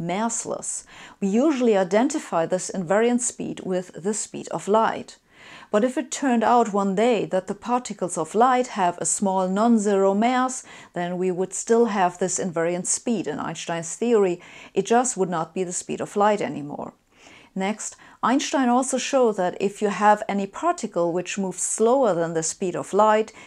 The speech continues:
then you cannot accelerate it to faster than the speed of light. You cannot do that because it would take an infinite amount of energy. And this is why you often hear that the speed of light is an upper limit. However,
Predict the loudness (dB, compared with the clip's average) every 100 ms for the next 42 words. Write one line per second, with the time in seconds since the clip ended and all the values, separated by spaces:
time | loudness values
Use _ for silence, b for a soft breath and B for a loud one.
0 | B 0 2 2 2 0 -2 0 0 -2
1 | -8 -2 2 4 2 0 -6 -8 -10 -2
2 | 0 0 -2 -4 -6 -8 -6 -4 -6 -4
3 | -4 -4 -8 B B B B B B B
4 | -4 -2 -2 -4 -2 0 2 4 4 0
5 | -8 -4 -2 0 2 2 0 -2 -2 -2
6 | -6 -6 -6 -6 -2 0 0 -2 -6 -6
7 | 0 0 0 -4 -10 -12 B B B B
8 | -4 2 2 2 0 0 0 -2 -2 -2
9 | -2 -2 -4 -8 -2 0 2 0 -2 -4
10 | -4 -8 -6 -4 -4 2 2 2 0 -4
11 | -8 -10 -8 -8 -6 -4 0 -2 -4 -14
12 | -20 _ B B B B B -4 2 4
13 | 4 6 4